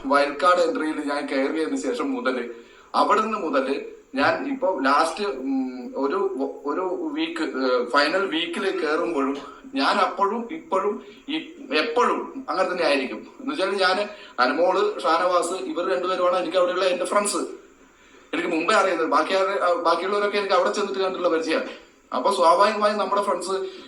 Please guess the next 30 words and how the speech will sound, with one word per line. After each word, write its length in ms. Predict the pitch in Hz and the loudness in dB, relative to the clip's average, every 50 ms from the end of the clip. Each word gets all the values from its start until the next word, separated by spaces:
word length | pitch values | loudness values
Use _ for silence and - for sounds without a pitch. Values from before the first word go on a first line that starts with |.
| - - 160 | -10 -4 -4
ഈ 80 | 170 | 0
പറയുന്ന 280 | 170 190 196 190 190 190 | 0 2 2 2 2 2
നിങ്ങളുടെ, 640 | 180 175 170 180 190 202 196 185 180 170 175 175 - - - - 156 | 0 0 2 2 2 4 4 4 2 2 -2 -6 -10 -16 -10 -4 0
ആ, 200 | 156 156 160 156 | 2 2 2 2
ഫ്രണ്ട്സ് 280 | 160 165 165 165 - | 2 2 0 2 4
ആരെങ്കിലും 520 | 196 170 160 160 165 165 170 170 - - 160 | 4 4 4 4 2 0 -2 -4 -4 -4 -2
ഉണ്ടെങ്കിൽ 280 | 170 170 165 160 165 - 120 | -2 -2 -2 -2 -4 -2 0
അവർക്കൊരു, 560 | 123 135 - 180 170 - 233 214 - 269 269 - - | 0 2 2 2 2 0 -2 -2 -4 -6 -8 -10 -8
ഒരു 200 | 185 196 233 220 233 | -6 -6 -6 -2 2
പ്രയോറിറ്റി 320 | 196 190 202 214 220 - 233 | 2 4 4 4 4 2 -2
നമ്മൾ 160 | 214 214 196 | -2 -2 0
കൊടുക്കില്ലേ? 400 | 196 165 160 - 139 131 - 131 - - - - - | 0 -2 -2 -2 -2 -4 -4 -6 -8 -10 -18 -6 -2
ആ 120 | 123 170 | 0 0
പ്രയോറിറ്റി 720 | - - - - 277 - 220 - - - 233 233 233 - - - - - - - | 0 2 2 4 4 4 2 2 0 -4 -6 -8 -8 -10 -14 -18 -20 -20 -6 -2
അല്ലെങ്കിൽ 240 | - 196 196 202 196 | 0 0 2 4 6
ആ 120 | 185 185 | 6 8
ഒരു 140 | 202 214 214 | 6 6 4
ഇഷ്ടക്കൂടുതൽ 800 | 202 - - 226 220 - - 208 208 196 190 196 196 202 - - - - - - - _ _ _ | 0 -2 -2 -2 -2 -2 -4 -4 -4 -4 -2 0 0 0 -2 -2 -6 -14 -18 -20 -20 _ _ _
ഞാൻ 220 | - 202 208 220 214 | 0 2 2 4 2
എപ്പോഴും 360 | 208 - 226 220 214 214 - | 2 0 0 -2 -2 0 0
അവിടെ 140 | 196 214 220 | 2 2 2
കൊടുത്തിട്ടുണ്ട്, 480 | - 214 208 208 - 247 - - - | 2 0 -2 0 -2 -2 -4 -2 -4
അതിന് 260 | - - - 175 180 185 | -4 -2 0 0 2 2
മുമ്പ് 160 | 185 190 190 | 2 2 2
ഞാൻ 120 | 190 185 | 2 2
കൊടുത്തിട്ടുണ്ട്. 720 | 175 175 165 175 175 160 147 131 110 - - - - - - | 2 0 0 2 0 0 0 0 -2 -4 -8 -12 -14 -10 -6
ഈ 120 | - 151 | -4 0
പറയുന്ന 320 | - - 170 175 170 165 175 | 0 2 2 2 2 0 0
ഫൈനൽ 340 | - - - - 170 175 190 | 2 2 2 2 2 -2 0
വീക്കിൽ 500 | 165 170 170 170 160 165 170 165 - | -2 0 0 -2 -2 -2 -4 -4 -8